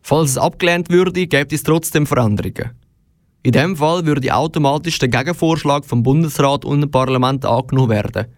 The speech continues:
falls kein Referendum ergriffen wird.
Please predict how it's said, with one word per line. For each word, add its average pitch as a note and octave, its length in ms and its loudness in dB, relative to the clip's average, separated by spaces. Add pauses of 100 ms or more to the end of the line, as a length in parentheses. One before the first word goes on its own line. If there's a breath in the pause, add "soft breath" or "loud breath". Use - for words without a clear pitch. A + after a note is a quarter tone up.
(200 soft breath)
falls C3+ 280 0 (100)
kein C3+ 240 -2
Referendum B2+ 640 0
ergriffen A2+ 460 -2
wird. - 420 -10